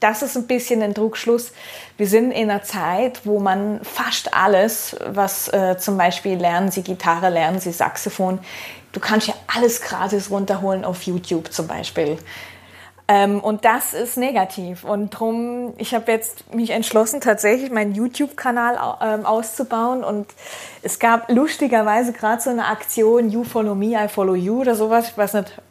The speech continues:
ob ihr davon mitgekriegt habt. Und ich hatte am Anfang dreihundertsiebenunddreißig Abonnenten. Das war vor anderthalb Wochen. Dann habe ich mir wirklich das Ziel gesetzt, ich wollte tausend Abonnenten mindestens haben, weil dann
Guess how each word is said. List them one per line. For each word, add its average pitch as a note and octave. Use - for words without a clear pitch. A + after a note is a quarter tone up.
ob F#3+
ihr G3+
davon G3
mitgekriegt A3
habt. G#3+
Und G3
ich G3+
hatte A3
am G3
Anfang G#3
dreihundertsiebenunddreißig G3
Abonnenten. F3+
Das F3+
war F#3+
vor F#3+
anderthalb F3+
Wochen. F3+
Dann F3+
habe G3
ich F3+
mir F3+
wirklich G#3
das -
Ziel G#3+
gesetzt, G3+
ich F3
wollte F#3+
tausend G3
Abonnenten F#3+
mindestens G3
haben, F#3+
weil F#3
dann F#3